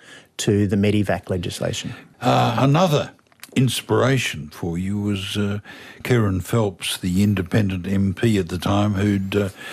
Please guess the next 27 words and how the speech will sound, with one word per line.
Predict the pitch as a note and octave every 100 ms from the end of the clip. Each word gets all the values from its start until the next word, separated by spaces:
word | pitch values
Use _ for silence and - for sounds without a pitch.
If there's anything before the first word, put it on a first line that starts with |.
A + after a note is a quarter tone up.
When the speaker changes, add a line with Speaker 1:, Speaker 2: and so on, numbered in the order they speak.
| - -
Speaker 2:
who'd | - G#2+
knocked | G2+ C3+ - -
off | E2 -
Wentworth | A2 A#2 - E2 -
after | G2 F#2 - F#2 - -
Turnbull's | - G#2+ G2 F#2+ F2+
resignation. | F#2 G2 F2+ F2+ G2+ G#2+ A2 G2 E2 - - - -
Speaker 1:
Yeah, | F3 E3+ D3 E3+
after, | F3+ - E3+ C3+ A2+ -
uh, | - A#2 A#2+ A2+
after | A#2+ C#3+ -
Turnbull | - C#3 B2 B2 A2
had | A2+ G#2+
been | A2 G#2+ G#2 G#2 -
chewed | - - A#2+
up | G#2+ G#2 -
and | F#2+
spat | - - A2
out | G#2 G#2 -
by | G#2+
his | G2+ G2+
own | G2+ G2
party, | - A2 A2 F2+
the | F#2+ G#2 G#2+ G2+
people | - B2 C3+ E3 G#2+
of | G2+ G#2 G2 - -
Wentworth | - A2 A#2+ G2+ F2+ F#2+ -